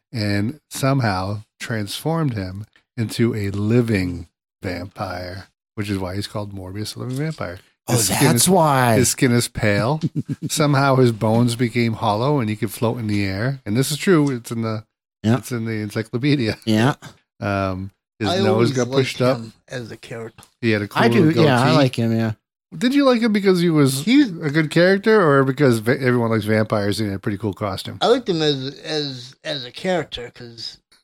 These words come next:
Speaker 1: <laughs>
Speaker 3: he's trying to, he knew he'd screwed up. He didn't wanna stay like this, and he was trying to find a way back to what, to his former self.
Speaker 1: Right, right. He never, he doesn't want to feast on the blood of the living,
Speaker 3: Right.
Speaker 1: although he does.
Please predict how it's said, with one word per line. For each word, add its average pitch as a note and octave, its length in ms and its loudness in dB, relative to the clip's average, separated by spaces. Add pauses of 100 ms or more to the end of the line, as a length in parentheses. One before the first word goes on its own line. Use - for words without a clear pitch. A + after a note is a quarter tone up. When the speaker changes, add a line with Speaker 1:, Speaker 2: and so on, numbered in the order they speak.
(100)
Speaker 1:
<laughs> - 140 -12 (520)
Speaker 3:
he's E3 320 -6
trying F#3+ 460 -4
to, A#2 60 -20 (280)
he E3+ 160 -6
knew G3+ 200 -2
he'd D#3+ 160 -4
screwed E3+ 400 -6
up. E3+ 220 -4 (280)
He C#3+ 160 -10
didn't D#3 420 -4
wanna C3+ 320 -6 (120)
stay D#3 380 -6
like D#3 260 -6
this, E3 360 -12
and B2+ 120 -16
he B2 60 -16
was - 160 -12
trying C#3+ 320 -10
to - 60 -20
find C#3 220 -12
a A#2+ 60 -12
way B2 180 -12
back B2 380 -10
to C3+ 100 -20
what, B2+ 260 -16 (240)
to D3 140 -10
his A#2+ 220 -14
former C3 420 -14
self. B2+ 380 -10
Speaker 1:
Right, G#2 220 0 (180)
right. G2 160 -2
He C3 120 4
never, D3 280 4
he C3+ 140 4
doesn't D#3 280 6
want A#2+ 380 2
to G#2+ 420 2 (180)
feast A#2 440 -2
on G2+ 380 -2 (180)
the A2 60 -8
blood G#2 280 -2
of G2+ 140 -2
the G2 60 -6
living, G2+ 240 -2
Speaker 3:
Right. C3 220 0
Speaker 1:
although B2+ 220 2
he G#2+ 100 2
does. - 420 -12